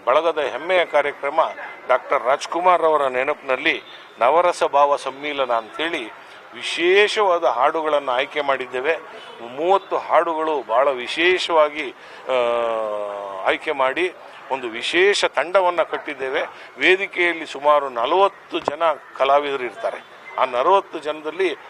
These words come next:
ಹತ್ತು ಜನ ಕ-, ವಯಲಿನ್ ವಾದಕರು ಕೇರಳದಿಂದ ಬರ್ತಾ ಇದ್ದಾರೆ, ಆರು ಜನ, ಆ, ವಾದ್ಯ ವೃಂದದವರು ಮೈಸೂರಿನಿಂದ ಬರ್ತಾ ಇದ್ದಾರೆ, ಈ ಬೇರೆ ಆರು ಜನ ಗಾಯಕರು ಕರ್ನಾಟಕದ ಬೇರೆ ಬೇರೆ ಜಿಲ್ಲೆಗಳಿಂದ ಬರ್ತಾ ಇದ್ದಾರೆ.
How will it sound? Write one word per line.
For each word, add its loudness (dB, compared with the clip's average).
ಹತ್ತು -4
ಜನ 0
ಕ-, -6
ವಯಲಿನ್ 0
ವಾದಕರು 0
ಕೇರಳದಿಂದ -2
ಬರ್ತಾ -6
ಇದ್ದಾರೆ, -6
ಆರು 6
ಜನ, -2
ಆ, 4
ವಾದ್ಯ 2
ವೃಂದದವರು -4
ಮೈಸೂರಿನಿಂದ -4
ಬರ್ತಾ -4
ಇದ್ದಾರೆ, -8
ಈ -2
ಬೇರೆ -2
ಆರು 2
ಜನ -2
ಗಾಯಕರು 0
ಕರ್ನಾಟಕದ 0
ಬೇರೆ 0
ಬೇರೆ -6
ಜಿಲ್ಲೆಗಳಿಂದ -6
ಬರ್ತಾ -4
ಇದ್ದಾರೆ. -4